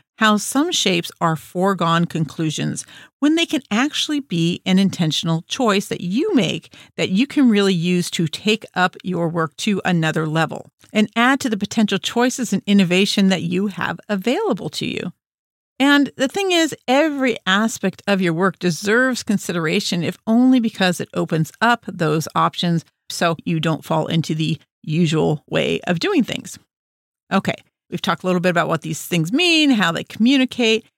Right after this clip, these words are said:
Now, how do you apply shape and form in your work?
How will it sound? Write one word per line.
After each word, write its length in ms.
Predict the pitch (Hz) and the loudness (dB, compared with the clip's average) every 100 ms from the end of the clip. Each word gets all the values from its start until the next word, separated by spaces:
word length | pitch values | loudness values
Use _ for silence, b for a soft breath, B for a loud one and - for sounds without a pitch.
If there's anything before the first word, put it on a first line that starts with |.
| _ _ | _ _
Now, 240 | 208 208 - | 0 0 -2
how 440 | - - 339 403 330 165 | -8 -4 0 2 2 0
do 200 | 185 190 | 0 2
you 600 | 180 190 185 185 180 170 - | 2 2 2 4 4 2 -2
apply 440 | - - 160 165 | -8 -6 -4 -2
shape 280 | - 156 165 | -4 -6 -4
and 120 | 160 | -6
form 360 | - 147 151 - - | -6 -4 -4 -6 -2
in 160 | 180 | 0
your 100 | 165 | 0
work? 200 | 117 - | -4 -10